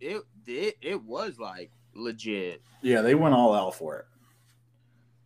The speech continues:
Speaker 2: But the very first play of the game, the Generals started out with the ball, and they took a shot. It was, they completed, it was a forty-seven or forty-eight yard pass down the field,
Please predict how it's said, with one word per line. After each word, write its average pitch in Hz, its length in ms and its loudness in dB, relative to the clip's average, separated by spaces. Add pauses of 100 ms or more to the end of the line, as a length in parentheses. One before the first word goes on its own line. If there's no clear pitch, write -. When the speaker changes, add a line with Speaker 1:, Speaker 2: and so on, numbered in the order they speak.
(120)
Speaker 2:
But 113 300 4
the 117 80 0
very 156 300 8
first 156 340 4
play 139 220 8
of 120 80 6
the 110 80 2
game, 110 680 2
the 107 80 0
Generals 131 500 2
started 117 300 4
out 101 160 2
with 92 100 -4
the 95 60 -6
ball, 92 480 -4
and 101 200 -4
they 123 100 6
took 131 260 -2
a 92 80 -6
shot. 90 440 -4
It - 20 -2
was, 139 180 2 (120)
they 143 280 2
completed, 123 520 2
it 110 40 -2
was 156 260 -4 (160)
a 113 80 0
forty-seven 147 760 2
or 113 120 0
forty-eight 110 480 0
yard 90 240 -6
pass 87 300 -8
down 85 200 -8
the - 80 -14
field, 82 320 -10